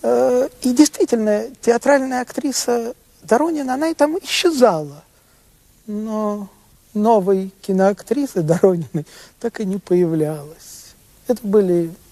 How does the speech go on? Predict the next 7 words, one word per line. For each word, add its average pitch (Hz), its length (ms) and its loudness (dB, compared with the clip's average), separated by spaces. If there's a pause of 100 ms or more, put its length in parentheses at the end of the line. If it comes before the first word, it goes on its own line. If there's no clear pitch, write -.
(280)
средние 147 520 2
роли. 156 300 -12 (920)
Пока 285 520 0 (140)
режиссёр 170 640 -4
Георгий 175 400 -4
Натансон, 160 680 -8 (1200)
он 330 200 2